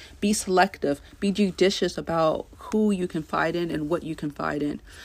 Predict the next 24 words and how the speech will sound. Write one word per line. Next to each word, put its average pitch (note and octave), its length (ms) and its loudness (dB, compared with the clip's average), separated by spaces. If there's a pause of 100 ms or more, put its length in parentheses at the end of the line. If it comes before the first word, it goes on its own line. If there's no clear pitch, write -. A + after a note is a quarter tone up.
(140)
Know A3+ 280 8
what's A3 360 2
enough F3+ 340 -2
in E3+ 140 -6
terms F3 480 -4
of D#3+ 200 -4 (280)
never F#3+ 600 2
trying E3+ 420 -2
to - 100 -4
go D#3+ 240 -2
above E3+ 360 0
and F3 120 -6
beyond D#3+ 480 -2 (360)
what F3+ 220 4
is F3 180 0
needed F3 300 0
and D#3 120 -8
necessary D#3 520 -2
in D3+ 80 2
this E3 140 -2
stage D#3 320 -4
of D3+ 100 -10
your D#3 100 -8
business. C#3+ 380 -4